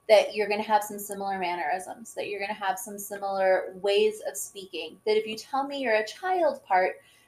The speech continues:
that probably your vocabulary or your word choices are probably going to reflect a more childlike idea of the world. And that's gonna be true across time and situation. And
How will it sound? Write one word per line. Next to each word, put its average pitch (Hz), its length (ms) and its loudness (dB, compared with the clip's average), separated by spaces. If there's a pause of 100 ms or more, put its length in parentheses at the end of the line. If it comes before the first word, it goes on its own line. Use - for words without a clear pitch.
(160)
that 233 220 2
probably 240 760 6 (300)
your 208 380 4
vocabulary 202 1120 2
or 190 420 2
your 190 200 -6
word 226 340 -2
choices 190 420 -6
are 175 240 -4
probably 220 520 4
going 190 220 -4
to 185 140 -14
reflect 180 580 0
a 190 60 -12
more 175 220 -2
childlike 190 800 0 (340)
idea 190 400 0
of 180 160 0
the 175 80 -2
world. 214 460 0 (420)
And 214 100 0
that's 190 220 0
gonna 214 140 -6
be 196 100 -8
true 196 220 -4
across 185 460 0
time 170 220 -6
and 170 140 -12
situation. - 540 -14 (680)
And 233 480 4